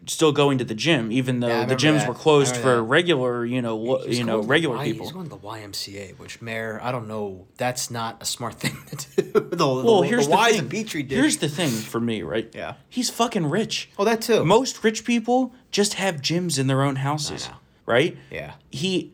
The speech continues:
Speaker 1: I mean, I'm sure he has some workout equipment at home. Come
Speaker 2: Well,
Speaker 1: on.
Speaker 2: the mayor's residence is pretty big, too, right?
Speaker 1: It's huge.
Speaker 2: It's huge,
Speaker 1: It's
Speaker 2: I
Speaker 1: huge.
Speaker 2: know.
Speaker 1: Yeah,
Speaker 2: Yeah.
Speaker 1: it's just totally absurd to me, right?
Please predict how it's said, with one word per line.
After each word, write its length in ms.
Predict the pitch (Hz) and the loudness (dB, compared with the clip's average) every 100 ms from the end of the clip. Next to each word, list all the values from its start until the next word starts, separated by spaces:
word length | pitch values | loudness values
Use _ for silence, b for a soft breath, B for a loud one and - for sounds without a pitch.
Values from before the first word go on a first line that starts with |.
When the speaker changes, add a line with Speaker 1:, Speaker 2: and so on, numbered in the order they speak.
| - | -2
Speaker 1:
I 80 | |
mean, 160 | 143 156 | 2 4
I'm 80 | 147 | 4
sure 460 | - - 196 175 | 2 2 6 6
he 140 | 151 151 | 6 2
has 280 | 143 123 - | 4 2 2
some 340 | - 160 151 | 2 2 4
workout 400 | 139 135 135 120 | 4 4 4 2
equipment 380 | 120 131 110 117 | 2 0 0 -2
at 60 | 113 | -2
home. 220 | 117 113 | -4 -2
Come 160 | 180 | 0
Speaker 2:
Well, 100 | 151 | 4
Speaker 1:
on. 240 | 120 113 107 | 4 2 -4
Speaker 2:
the 80 | 120 | -4
mayor's 320 | 127 127 113 | 0 0 -2
residence 460 | 120 110 107 101 | -6 -8 -10 -10
is 160 | 104 95 | -10 -12
pretty 240 | - 110 | -12 -12
big, 260 | 87 90 - | -12 -14 -18
too, 140 | - - | -16 -8
right? 100 | - | -2
Speaker 1:
It's 80 | 214 | 2
huge. 380 | 302 311 277 208 | 4 6 6 4
Speaker 2:
It's 100 | 135 | 2
huge, 120 | 131 107 | 0 -2
Speaker 1:
It's 100 | - | 0
Speaker 2:
I 40 | |
Speaker 1:
huge. 220 | 277 214 139 | 2 2 2
Speaker 2:
know. 80 | - - - | -6 -12 2
Speaker 1:
Yeah, 180 | 196 127 | 4 4
Speaker 2:
Yeah. 60 | |
Speaker 1:
it's 220 | 101 170 170 | 4 0 0
just 220 | 240 - | -2 -2
totally 460 | - 208 214 220 | 4 6 6 0
absurd 340 | 220 220 214 190 | 0 2 2 2
to 60 | |
me, 180 | 131 113 | 0 -2
right? 260 | 123 147 | 2 2